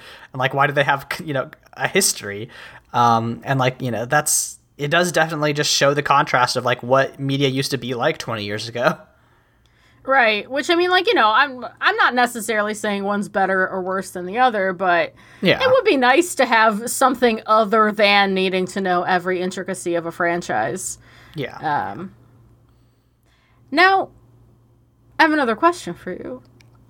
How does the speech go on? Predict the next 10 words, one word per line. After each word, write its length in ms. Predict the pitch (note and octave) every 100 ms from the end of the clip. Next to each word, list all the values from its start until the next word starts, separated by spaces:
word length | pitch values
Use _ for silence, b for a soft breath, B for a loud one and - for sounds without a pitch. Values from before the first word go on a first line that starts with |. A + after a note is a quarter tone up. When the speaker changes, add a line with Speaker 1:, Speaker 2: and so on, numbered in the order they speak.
| -
Speaker 1:
Yeah, 580 | C#3 C3+ C#3+ C#3+ C3+ C3+
I 120 | B2+
don't 240 | C#3 C3+ B2+
know 160 | B2+
if 120 | B2
I 100 | C3+
can 140 | C3 C#3
answer 340 | B2+ - - -
<laughs> 40 |
it. 460 | A3 - C4 -